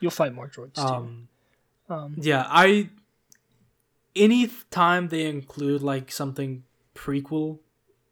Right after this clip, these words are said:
Speaker 2: oriented like that,
Speaker 1: Mm-hmm.
Speaker 2: um, they have some commando droids in there as well. I, I really liked seeing those again. Um,
Speaker 1: Yeah, because it'd be just, like, wasted droids,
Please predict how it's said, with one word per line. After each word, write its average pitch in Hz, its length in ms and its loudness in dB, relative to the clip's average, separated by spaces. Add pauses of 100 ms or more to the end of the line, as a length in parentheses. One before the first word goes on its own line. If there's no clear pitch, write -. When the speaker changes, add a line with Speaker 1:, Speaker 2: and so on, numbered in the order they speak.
(240)
Speaker 2:
oriented 160 440 -2
like 165 240 -6
that, 165 380 -6 (240)
Speaker 1:
Mm-hmm. 139 680 -8
Speaker 2:
um, 127 580 -8 (100)
they 147 100 -2
have 160 160 6
some 165 160 -8
commando 143 540 -4
droids 143 360 -4
in 143 60 -2
there 135 140 -6
as 120 180 -10
well. 135 360 -6 (180)
I, 156 400 -2 (1300)
I 165 80 4
really 180 320 4
liked 156 280 0
seeing 143 340 -4
those 135 480 -6
again. 127 600 -8
Um, 135 340 -2
Speaker 1:
Yeah, 135 100 -4
because 151 260 0
it'd 143 80 -2
be 147 80 0
just, 147 200 -4
like, 127 120 -8 (1080)
wasted 147 380 -2
droids, 151 500 -2